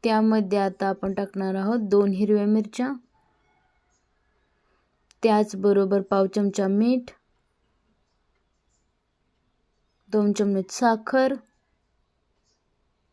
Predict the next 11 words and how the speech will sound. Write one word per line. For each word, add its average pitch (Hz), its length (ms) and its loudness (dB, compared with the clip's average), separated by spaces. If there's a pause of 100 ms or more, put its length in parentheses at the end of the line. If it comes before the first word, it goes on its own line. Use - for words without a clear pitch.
(720)
आणि 202 500 0
थोडीशी 220 420 0
हळद. 254 500 0 (1500)
आणि 220 200 2
आपण 214 360 2
घालणार 208 360 2
आहोत 202 320 0
दीड 202 180 4
वाटी 190 420 2 (220)
पाणी 254 320 4
यामध्ये. 175 560 -4